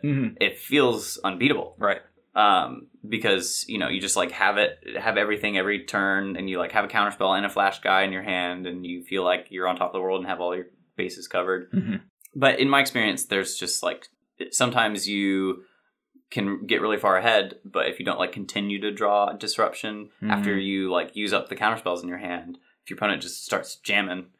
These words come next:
Speaker 1: Gotcha.
Speaker 2: then what you're doing doesn't really make up for the fact that sometimes, you know, it just doesn't work out as well.
Speaker 1: Right.
Speaker 2: Um,
Speaker 1: And that's, that's the difference between a deck with Curious Obsession that's trying
Speaker 2: Mm-hmm.
Speaker 1: to play this fish plan and a deck without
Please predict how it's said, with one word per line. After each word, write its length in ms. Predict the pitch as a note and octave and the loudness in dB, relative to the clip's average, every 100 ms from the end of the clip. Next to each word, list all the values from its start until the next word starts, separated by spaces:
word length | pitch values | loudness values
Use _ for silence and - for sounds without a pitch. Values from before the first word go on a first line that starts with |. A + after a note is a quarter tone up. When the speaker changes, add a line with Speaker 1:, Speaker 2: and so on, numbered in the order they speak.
| _ _ - | _ _ -4
Speaker 1:
Gotcha. 300 | G2+ - - | -4 -4 0
Speaker 2:
then 400 | G2+ F2+ F2 F2+ | 0 2 -2 -8
what 160 | - G#2+ | 0 2
you're 180 | G#2 F#2 | 2 2
doing 380 | G2+ F#2+ F2+ F2+ | 0 2 2 2
doesn't 340 | F2+ F2 - | -2 -4 -10
really 380 | F2 E2+ E2+ E2+ | -6 -6 -4 -6
make 220 | F2+ F2+ | -6 -4
up 160 | - - | -6 -6
for 260 | - E2 D2 | -8 -6 -6
the 80 | |
fact 360 | F#2 - - - | -6 -8 -10 -12
that 160 | - - _ - | -12 -12 _ -20
sometimes, 640 | - F2 - F2+ F2 - - - - - | -12 -10 -6 -6 -6 -10 -12 -18 -20 -18
you 180 | G#2 F2+ | -14 -12
know, 140 | - - - | -12 -14 -14
it 160 | - - | -16 -12
just 180 | F2 - | -12 -12
doesn't 200 | E2 E2 | -12 -12
work 160 | F2+ | -10
out 140 | - - | -8 -8
as 120 | - | -10
well. 260 | B1 A1+ - _ - | -10 -10 -12 _ 0
Speaker 1:
Right. 240 | F#2+ - - _ | 0 0 -8 _
Speaker 2:
Um, 240 | G2 F2 D#2 | -2 0 4
Speaker 1:
And 120 | B2+ | 6
that's, 260 | C#3+ D3 - | 6 6 4
that's 300 | C#3+ D3+ - | 6 6 4
the 100 | B2 | 2
difference 680 | B2+ C3 A2 G2+ - - _ _ _ _ _ _ _ | 2 4 2 2 -2 -4 _ _ _ _ _ _ _
between 280 | - - A#2 | -8 -2 0
a 60 | G#2+ | 2
deck 220 | G#2+ G2+ | 2 2
with 240 | A2 G#2 | 0 -2
Curious 400 | - G2+ G2 F#2+ | 0 2 2 0
Obsession 520 | G#2 G#2 G2 - G2+ F#2 | -2 0 0 2 -2 -2
that's 200 | F#2+ - | -6 -2
trying 240 | G2+ F#2+ | 2 2
Speaker 2:
Mm-hmm. 80 | F#2+ | 2
Speaker 1:
to 40 | |
play 120 | G2+ | 0
this 180 | F#2 F#2 | -2 -2
fish 240 | - F#2+ - | -4 -4 -4
plan 280 | G2+ F#2+ F#2+ | -4 -4 -4
and 80 | |
a 40 | F#2+ | -2
deck 220 | G2 - | -2 -2
without 320 | F#2+ F#2+ F#2+ | 0 2 2